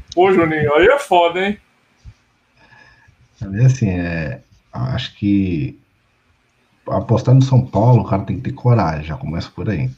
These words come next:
Speaker 2: né? Conhecendo o São Paulo do jeito que é. Mas você tem que entender, assim, é, na verdade,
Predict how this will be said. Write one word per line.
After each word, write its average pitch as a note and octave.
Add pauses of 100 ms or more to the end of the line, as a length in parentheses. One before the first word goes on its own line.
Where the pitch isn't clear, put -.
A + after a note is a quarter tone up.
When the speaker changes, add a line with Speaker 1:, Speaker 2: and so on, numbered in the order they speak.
(260)
Speaker 2:
né? G2+ (640)
Conhecendo F2+
o F2+
São F2+
Paulo F2
do E2
jeito E2
que -
é. B2+ (840)
Mas G2
você -
tem D3+
que E3+
entender, C3
assim, G2
é, F2
na A2
verdade, A#2